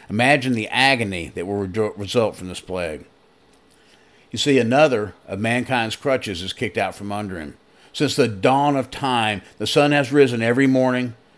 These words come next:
and set every evening. It has yielded life-giving, dependable heat and light for thousands of years. One day, mankind will awaken to a sun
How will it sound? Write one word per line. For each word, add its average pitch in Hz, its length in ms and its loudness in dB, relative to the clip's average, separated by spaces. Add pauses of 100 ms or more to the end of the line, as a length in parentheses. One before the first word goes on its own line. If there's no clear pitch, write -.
(100)
and 98 80 -6
set 104 200 0
every 104 320 -2
evening. 90 360 -6 (360)
It 127 100 4
has 127 220 4
yielded 139 340 6
life-giving, 135 720 0
dependable 139 560 -2
heat 123 340 0
and 120 180 -6
light 117 280 -4
for 113 80 -12
thousands 117 540 -4
of 120 120 -6
years. 98 420 -6 (480)
One 143 300 0
day, 147 260 6
mankind 131 640 0
will 110 100 2
awaken 123 420 2
to 127 120 -4
a 123 60 -4
sun 107 460 -2